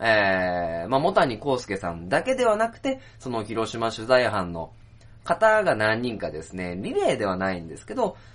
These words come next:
その、事例事例ごとに、まあ、えー、整ったお話をされて、えー、その事例ごとの、えー、こういったことがあった。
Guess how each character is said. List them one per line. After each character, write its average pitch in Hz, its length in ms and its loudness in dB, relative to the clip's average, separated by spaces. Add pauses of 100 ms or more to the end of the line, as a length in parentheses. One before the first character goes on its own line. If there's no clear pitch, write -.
そ 127 140 -6
の、 101 1500 0
事 107 160 -6
例 117 320 2
事 104 140 -8
例 110 240 0
ご 160 140 -2
と 214 160 -2
に、 104 220 -6 (440)
ま 247 320 0 (140)
あ、 98 140 -4
え 82 540 -8
ー、 - 440 -18
整 190 260 -4
っ 269 100 -6
た - 220 2
お - 60 0
話 98 440 -2
を 87 480 -4 (840)
さ - 180 0
れ 98 140 0
て、 - 280 -10 (120)
え 98 340 0
ー、 95 40 -4
そ 110 100 -6
の 107 140 -2
事 104 140 -4
例 131 160 2
ご 165 120 -2
と 208 140 -4
の、 240 280 -2 (140)
え 87 260 -6
ー、 - 20 -16
こ 104 80 -2
う 113 40 0
い 123 40 -2
っ - 20 -12
た 180 140 0
こ 190 100 -4
と 320 120 -2
が 214 160 2
あ 117 60 0
っ - 100 -16
た。 - 180 -8